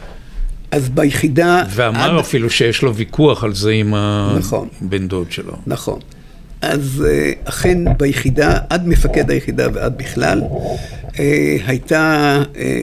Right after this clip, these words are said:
Speaker 1: אכן תחושה כזאת, וגם נקטו בצעדים, והיחידה, אה, במרכאות לא נתפסה עם המכנסיים למטה, כן, אפרופו, אה, גופים אחרים, אה, בצבא. אבל, אה, וכאן,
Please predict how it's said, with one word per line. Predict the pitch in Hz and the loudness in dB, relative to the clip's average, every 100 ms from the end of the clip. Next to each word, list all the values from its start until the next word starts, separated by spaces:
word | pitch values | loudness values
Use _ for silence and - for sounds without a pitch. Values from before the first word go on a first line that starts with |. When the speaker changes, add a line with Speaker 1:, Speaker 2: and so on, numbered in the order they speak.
| - | -6
Speaker 1:
אכן | - - 151 | -4 0 0
תחושה | - - 131 180 | 0 -2 0 2
כזאת, | 143 156 170 190 190 - | 2 2 4 2 0 -4
וגם | 135 131 131 | -4 -2 -2
נקטו | 131 139 - 156 | -2 -6 2 2
בצעדים, | 135 - - 127 123 165 180 208 214 - - - - | 4 0 0 0 2 2 2 0 -4 -10 -14 -16 -10
והיחידה, | 113 139 139 120 123 - 120 151 82 85 - 139 | -2 0 0 0 -2 -2 0 2 2 2 0 -2
אה, | 147 143 135 139 | 0 2 2 2
במרכאות | 131 139 - - - 151 | 0 -2 -2 0 2 4
לא | 170 | 4
נתפסה | 175 - 151 - 330 311 | 2 0 -2 0 2 2
עם | 156 151 | 2 2
המכנסיים | 147 - 131 151 147 | 2 0 0 0 2
למטה, | 147 143 139 - | 2 0 -2 -6
כן, | - 139 139 139 117 120 - | -2 0 0 0 -2 -2 -4
אפרופו, | - 62 64 69 67 69 71 | -4 -4 0 2 4 4 4
אה, | 69 - 64 - | 4 2 -2 -2
גופים | 165 - 147 | -4 0 0
אחרים, | 139 139 147 135 135 | 2 2 2 2 2
אה, | 135 135 135 131 | 0 0 0 -2
בצבא. | 131 - 123 151 - - - - - - - - - | -4 -2 0 -2 -4 -16 -16 -16 -16 -16 -18 -18 -4
אבל, | 147 139 147 147 143 | 0 2 2 0 0
אה, | 143 147 147 143 - - - - | 0 2 0 -2 -6 -14 -16 -8
וכאן, | 135 131 202 240 | -6 2 2 2